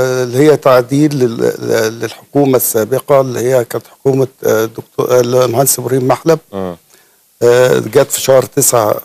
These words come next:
Speaker 1: آه، في ألفين وخمستاشر.
Speaker 2: مم.
Speaker 1: آه، طبعًا كانت الموازنة العامة للدولة اتعملت. الموازنة العامة للدولة بتبدأ واحد سبعة ألفين وأربعتاشر لغاية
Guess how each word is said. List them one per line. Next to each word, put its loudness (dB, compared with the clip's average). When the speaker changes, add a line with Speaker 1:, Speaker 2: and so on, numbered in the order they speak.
Speaker 1:
آه، -4
في 0
ألفين -2
وخمستاشر. 0
Speaker 2:
مم. -20
Speaker 1:
آه، 4
طبعًا 4
كانت -4
الموازنة 2
العامة 0
للدولة 2
اتعملت. 0
الموازنة 0
العامة 0
للدولة 0
بتبدأ -4
واحد -2
سبعة 2
ألفين -4
وأربعتاشر 0
لغاية 0